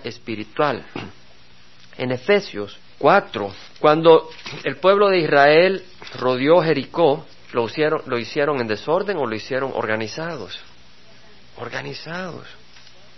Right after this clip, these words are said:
En Efesios cuatro dice, versículo uno, "Yo pues, prisionero del Señor, os ruego que viváis de una manera digna". ¿Qué quiere decir digna?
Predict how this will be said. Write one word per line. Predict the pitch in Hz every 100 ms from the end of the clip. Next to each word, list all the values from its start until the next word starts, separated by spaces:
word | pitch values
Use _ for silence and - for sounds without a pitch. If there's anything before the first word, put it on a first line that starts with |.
| - - - - - -
En | 135
Efesios | 131 - 214 214 180
cuatro | - 185 202 - 139 - -
dice, | 175 190 143 123 120 - -
versículo | - 120 180 175 165 143
uno, | 170 139 107 - - -
"Yo | 131 214 240
pues, | 180 -
prisionero | - 147 156 139 165 208 196
del | 175
Señor, | 143 147 156 180
os | 165 127
ruego | 160 180 -
que | 139
viváis | 123 135 160
de | 156
una | 156
manera | 131 123 151 151
digna". | 120 117 135 185 - 127 104 82 - - - - - -
¿Qué | 151
quiere | 170 143
decir | - 120 120
digna? | 143 127 85